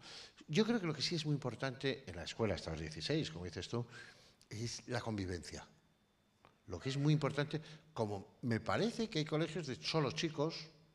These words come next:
y de solo chicas. ¿Usted lo prohibiría? No, pero me parece mucho más rico,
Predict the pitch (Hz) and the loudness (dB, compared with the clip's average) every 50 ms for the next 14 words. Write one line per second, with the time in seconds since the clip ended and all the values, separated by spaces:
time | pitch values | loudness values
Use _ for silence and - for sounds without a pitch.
0 | _ _ _ _ - - - - - - - - 127 117 - 156 151 131 - - | _ _ _ _ -20 -18 -18 -20 -20 -8 -4 -2 0 2 2 2 0 0 0 -2
1 | - 85 - - 78 - - - - _ _ - - - - - - - - - | -4 -6 -8 -12 -12 -14 -16 -20 -20 _ _ -20 -20 -20 -20 -20 -20 -16 -12 -2
2 | - - 208 202 156 165 170 160 156 156 160 185 175 120 85 80 - - - - | 2 2 4 4 4 4 4 6 6 6 6 6 4 4 4 0 -4 -10 -14 -10
3 | - 147 147 147 135 95 - - - - - - - _ _ _ - 110 98 98 | -4 -2 0 2 2 0 -2 -6 -12 -18 -20 -20 -20 _ _ _ -2 -2 0 -2
4 | 98 90 - 110 117 - 104 90 90 98 113 143 190 - - - 98 90 104 123 | -2 -2 -2 -4 -2 -2 -4 -4 -4 -4 -2 -2 0 0 0 0 2 0 -2 -2
5 | - - 90 92 - - - 139 156 | -2 -2 -4 -4 -4 -4 -4 -4 -4